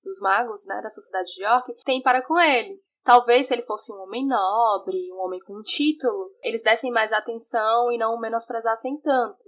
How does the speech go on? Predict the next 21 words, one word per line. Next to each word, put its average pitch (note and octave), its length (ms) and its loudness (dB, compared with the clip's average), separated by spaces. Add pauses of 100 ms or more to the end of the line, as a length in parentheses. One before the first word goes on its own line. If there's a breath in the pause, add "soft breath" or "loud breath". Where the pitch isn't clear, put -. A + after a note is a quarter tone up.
Tudo C#4 180 -6
bem C#4 200 2
que D4+ 100 -4
eles C#4 260 -2
têm D4 180 -2 (300)
um G3+ 60 -12
incômodo A3 500 0
ali G3+ 240 -4
com A#3+ 120 2
a, G3 180 4 (140)
com - 100 0
a A3 60 4
magia A#3 360 4
praticada, F#3+ 680 4
né? F#3 140 0
Eles G3+ 160 -8
de A#3 100 -6
fato A#3 240 6
só C4 160 0
querem B3+ 300 2
estudar. B3+ 520 4